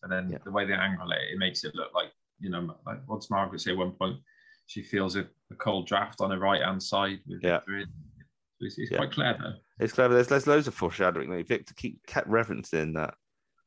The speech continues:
Speaker 2: he thinks Dick's probably dead. Um, it's like it takes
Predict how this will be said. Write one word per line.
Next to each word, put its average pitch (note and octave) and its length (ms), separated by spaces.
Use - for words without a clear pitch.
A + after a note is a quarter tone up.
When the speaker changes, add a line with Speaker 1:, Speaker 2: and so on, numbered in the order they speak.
Speaker 2:
he - 60
thinks - 560
Dick's - 460
probably D#2+ 540
dead. E2 340
Um, D2+ 440
it's - 220
like C#2+ 220
it D2 100
takes - 380